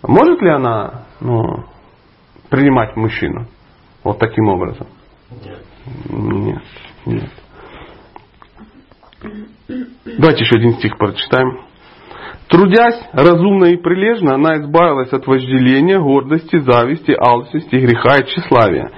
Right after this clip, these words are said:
Speaker 1: и тем самым заслужила благосклонность своего могущественного мужа". Здесь перечислены некоторые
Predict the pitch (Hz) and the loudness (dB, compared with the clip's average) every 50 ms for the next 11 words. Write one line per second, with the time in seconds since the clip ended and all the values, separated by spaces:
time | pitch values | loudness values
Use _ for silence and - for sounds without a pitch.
0 | - - - - - 143 139 - 151 135 123 - - 143 156 180 202 208 196 151 | -18 -18 -6 -2 0 2 4 4 4 4 4 4 4 4 4 4 2 2 0 0
1 | 139 127 - 127 127 123 131 147 165 175 170 135 123 123 127 120 117 - 120 127 | -2 -2 0 0 0 2 2 4 4 4 2 2 0 -2 -2 -4 -4 -2 0 2
2 | 139 147 165 175 - 135 127 127 123 139 151 139 117 117 120 120 117 - - - | 2 2 0 -2 -2 -2 0 2 2 2 2 2 0 0 0 -2 -2 -6 -8 -4
3 | - 110 117 120 123 123 123 131 127 117 101 - - 117 - - - - - - | 0 2 2 4 2 2 2 2 2 0 0 -4 -8 -12 -14 -18 -20 -16 -16 -14
4 | - - - - 120 135 190 254 277 - - 170 170 165 - 220 240 233 - 196 | -14 -14 -12 -6 -2 2 2 2 2 4 4 4 4 2 2 0 0 2 2 4
5 | 175 156 160 165 190 185 - 196 - 170 165 165 156 160 160 - - | 4 4 4 2 0 0 -2 -2 -2 0 0 0 0 -2 -4 -8 -12